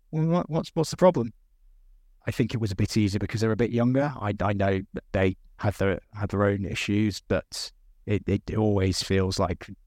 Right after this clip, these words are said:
they had a better time of it than me. It's, it always seems to be the oldest and the youngest that seem to be, that generally get it the hardest, and being the oldest, that was definitely the case for me.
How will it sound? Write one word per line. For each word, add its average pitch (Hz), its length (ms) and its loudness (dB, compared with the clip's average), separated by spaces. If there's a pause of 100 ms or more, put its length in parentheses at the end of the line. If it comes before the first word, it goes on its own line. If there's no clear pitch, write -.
(160)
they 110 140 2
had 104 120 4
a 98 60 2
better - 300 -2
time 98 280 0
of 87 100 -2
it 90 120 -4
than 92 140 -4
me. 90 320 -2 (560)
It's, - 240 -12
it 104 200 -2
always 123 220 2
seems 117 140 2
to - 60 -12
be 117 100 2
the 101 200 4
oldest 101 360 0
and 107 100 -4
the 98 60 -4
youngest 95 340 2
that - 100 -8
seem 104 180 0
to - 100 -6
be, 92 200 -4 (420)
that 92 140 -4
generally 101 300 2
get 95 160 4
it 90 100 0
the 98 100 -4
hardest, 92 440 0
and 92 220 -2
being 92 160 2
the 92 80 4
oldest, 92 400 0 (380)
that - 120 -4
was 95 140 -4
definitely 95 300 -2
the - 80 -8
case 95 200 2
for - 100 -10
me. 98 280 -2